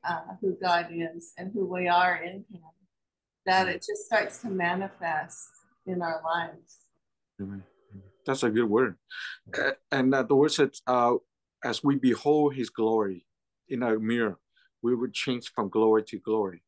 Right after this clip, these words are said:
Speaker 2: right?
Speaker 1: Amen.
Speaker 2: And, uh,
Speaker 1: Amen.
Speaker 2: yeah, that's, that's my highest desire. Like, uh,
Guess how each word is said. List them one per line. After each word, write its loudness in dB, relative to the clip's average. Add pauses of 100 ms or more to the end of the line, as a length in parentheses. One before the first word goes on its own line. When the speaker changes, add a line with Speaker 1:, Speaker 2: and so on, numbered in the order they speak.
Speaker 2:
right? -12 (280)
Speaker 1:
Amen. -12 (100)
Speaker 2:
And, 0
uh, -8
Speaker 1:
Amen. -10 (100)
Speaker 2:
yeah, 4 (680)
that's, -2 (120)
that's -2
my 0
highest -4
desire. -4
Like, -10 (800)
uh, -4